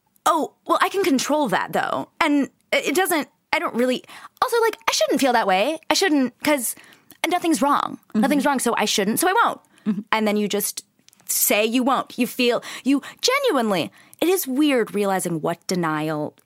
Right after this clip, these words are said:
Speaker 1: is. It's kind of like you think, when you're consciously suppressing something,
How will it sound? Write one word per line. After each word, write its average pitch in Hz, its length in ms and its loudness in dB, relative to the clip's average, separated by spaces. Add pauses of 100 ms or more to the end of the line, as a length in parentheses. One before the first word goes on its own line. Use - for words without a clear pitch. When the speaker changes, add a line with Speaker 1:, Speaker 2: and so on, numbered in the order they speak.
Speaker 1:
is. 190 420 -4 (120)
It's - 120 -14
kind 226 300 -4
of 214 140 -4
like 190 240 -4
you 190 100 -4
think, 208 480 -6 (280)
when 277 160 2
you're 302 80 2
consciously 381 800 0
suppressing 202 560 -4
something, 156 420 -4